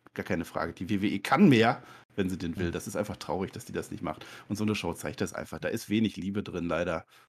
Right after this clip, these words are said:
Speaker 1: Ja, das ist
Speaker 2: Ja.
Speaker 1: teilweise handwerklich falsch. Also dieses Handicap-Match war einfach falsch gebuckt. Ja.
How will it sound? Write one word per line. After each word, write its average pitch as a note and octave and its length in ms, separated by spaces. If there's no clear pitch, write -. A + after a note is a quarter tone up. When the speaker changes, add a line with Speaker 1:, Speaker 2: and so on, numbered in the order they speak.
Speaker 1:
Ja, D#2 260
das - 160
ist G#2+ 120
Speaker 2:
Ja. F#2 100
Speaker 1:
teilweise G#2 500
handwerklich A#2 480
falsch. A#2 360
Also G2 180
dieses F#2 200
Handicap-Match G#2+ 540
war F#2 140
einfach F2 220
falsch A2+ 340
gebuckt. A2 380
Ja. F2 220